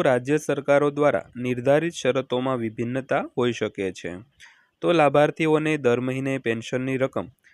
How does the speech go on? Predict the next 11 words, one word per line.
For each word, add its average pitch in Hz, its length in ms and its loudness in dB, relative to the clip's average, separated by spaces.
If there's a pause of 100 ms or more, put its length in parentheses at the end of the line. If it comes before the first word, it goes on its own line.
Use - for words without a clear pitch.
(280)
સીધી 156 300 -2
તેમના 185 360 -2
બેંક 147 320 -2
ખાતામાં 165 440 -2
મળશે, 170 400 -2 (680)
તેમજ 165 340 4
અરજી 131 300 4
પ્રક્રિયા 147 520 0
સંપૂર્ણપણે 127 800 -2
પારદર્શક 117 640 -2
રહેશે 160 400 0